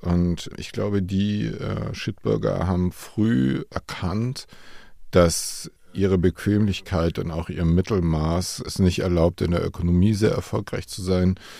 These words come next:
Aber wenn man gewissermaßen die kulturelle Dominanz sich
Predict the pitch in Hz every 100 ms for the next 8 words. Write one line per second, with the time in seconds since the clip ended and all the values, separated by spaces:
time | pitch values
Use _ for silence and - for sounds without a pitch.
0 | - - - 82 85 87 90 95 92 92
1 | 87 92 98 92 85 85 82 - 90 85
2 | 85 82 78 - 92 87 82 87 90 82
3 | 85 85 80 85 107 - - - - 76
4 | 80 82 - - -